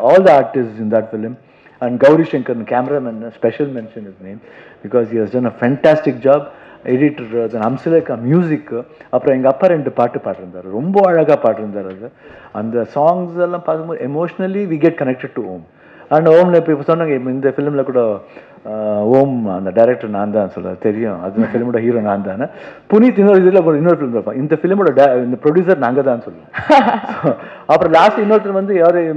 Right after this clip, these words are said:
Speaker 1: ம, சோஷியல் இதுல வந்து, ஆ, ப்ரொடியூசர் நாங்க தான், ஃபிலிம் பாக்குறவங்க நாங்கன்னு சொல்லுவாங்க ஜனங்க. So,
Speaker 2: Okay.
Speaker 1: so it's all connected, you know. So Om is not, uh, one man show, it's everybody's show.
Speaker 2: Lovely, sir. And, uh, சென்னை நீங்க ஒரு ஒரு வாட்டி வருமோ,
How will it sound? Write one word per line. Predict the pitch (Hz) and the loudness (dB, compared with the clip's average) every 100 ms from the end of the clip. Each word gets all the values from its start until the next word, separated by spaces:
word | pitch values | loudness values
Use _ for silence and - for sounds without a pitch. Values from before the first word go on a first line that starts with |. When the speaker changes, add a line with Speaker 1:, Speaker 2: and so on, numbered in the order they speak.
| 151 | 2
Speaker 1:
ம, | 143 139 135 | 4 4 4
சோஷியல் | 180 180 180 156 | 0 0 -2 0
இதுல | 156 160 | 2 2
வந்து, | 151 165 160 123 - - - | 2 0 -2 -4 -10 -12 -6
ஆ, | 135 | -4
ப்ரொடியூசர் | 127 156 185 185 | 0 2 4 4
நாங்க | 170 170 160 | 4 4 2
தான், | 170 190 - - | 2 2 -2 -2
ஃபிலிம் | 202 226 190 | 2 4 4
பாக்குறவங்க | 170 180 180 156 | 4 4 4 4
நாங்கன்னு | 147 170 156 | 2 2 0
சொல்லுவாங்க | 151 113 95 101 | -2 -10 -10 -12
ஜனங்க. | 107 98 - _ - | -14 -16 -20 _ -4
So, | 226 | -2
Speaker 2:
Okay. | 240 240 240 - - - | 0 0 -2 -14 -20 -8
Speaker 1:
so | 165 160 | -2 2
it's | 156 165 185 | 2 4 6
all | 190 | 6
connected, | 185 151 160 156 117 | 4 0 0 -4 -4
you | 107 | -6
know. | 123 | -6
So | 143 135 | 0 2
Om | 170 185 | 4 2
is | 143 | 4
not, | 156 160 - | 4 2 0
uh, | 127 113 | 0 0
one | 127 151 | -2 0
man | 151 143 135 | -2 -2 -8
show, | 156 - _ _ 110 | -10 -12 _ _ -12
it's | 98 | -6
everybody's | 139 131 147 127 110 - | -4 -2 -2 -2 -4 -10
show. | - - - - - - | -20 -20 -20 -20 -12 -2
Speaker 2:
Lovely, | 170 170 185 220 214 | 2 2 2 2 4
sir. | 190 226 - - - | 2 2 -2 -8 0
And, | 165 160 170 165 | 2 2 2 2
uh, | 156 156 - _ - | 2 0 -6 _ 0
சென்னை | 233 277 349 | 2 4 4
நீங்க | 320 262 | 4 6
ஒரு | 226 220 | 6 6
ஒரு | 226 | 4
வாட்டி | 214 254 | 4 4
வருமோ, | 226 196 214 220 - - | 6 6 4 2 0 -6